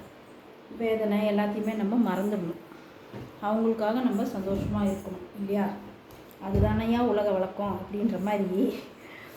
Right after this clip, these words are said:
நம்ம அதை நோக்கி போவோம். வேற என்ன பண்றது? எல்லாத்துக்கும் ஒரு கால நேரம்.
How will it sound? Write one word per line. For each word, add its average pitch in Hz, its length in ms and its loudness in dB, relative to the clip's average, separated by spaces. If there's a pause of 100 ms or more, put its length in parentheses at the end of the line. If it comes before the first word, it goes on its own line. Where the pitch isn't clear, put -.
(460)
நம்ம 240 220 0
அதை 226 180 4
நோக்கி 247 300 4
போவோம். 208 400 2 (440)
வேற 208 140 -4
என்ன 202 140 0
பண்றது? 185 400 -4 (2000)
எல்லாத்துக்கும் 202 680 0
ஒரு 202 200 4 (440)
கால 202 300 2
நேரம். 196 380 4